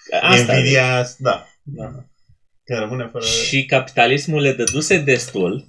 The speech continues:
Speaker 1: apropo și de ce vorbeam mai devreme cu n-a dat destul, uh, prea destul de
Speaker 2: Nu,
Speaker 1: repede.
Speaker 2: cred că oamenii
Speaker 1: Le dăduse
Speaker 2: credeau
Speaker 1: destul.
Speaker 2: că ăsta dă și mai mult.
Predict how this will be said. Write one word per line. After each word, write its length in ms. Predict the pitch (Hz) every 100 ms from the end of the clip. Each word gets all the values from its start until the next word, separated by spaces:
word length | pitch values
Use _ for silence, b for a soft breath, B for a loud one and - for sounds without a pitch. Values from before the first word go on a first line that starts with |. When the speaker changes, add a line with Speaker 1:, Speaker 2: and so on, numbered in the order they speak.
| -
Speaker 1:
apropo 460 | 101 - - 113
și 160 | 107 -
de 140 | 113 101
ce 120 | 110
vorbeam 380 | 107 98 101 101
mai 140 | 98
devreme 500 | 95 92 98 95 90
cu 320 | 95 90 87 82
n-a 220 | 90 95
dat 220 | 98 95
destul, 480 | 98 95 - 120 117
uh, 480 | 113 107 101 92 87
prea 260 | 113 107 95
destul 300 | 95 - 110
de 120 | 107 98
Speaker 2:
Nu, 100 | 349
Speaker 1:
repede. 340 | 440 427 247 -
Speaker 2:
cred 200 | 170 165
că 140 | 170
oamenii 280 | 165 - -
Speaker 1:
Le 40 | -
dăduse 200 | 196 175
Speaker 2:
credeau 240 | 208 208
Speaker 1:
destul. 240 | 202 - 196
Speaker 2:
că 320 | 185 156 139 147
ăsta 220 | 147 156
dă 120 | 139
și 120 | -
mai 100 | 120 80
mult. 180 | -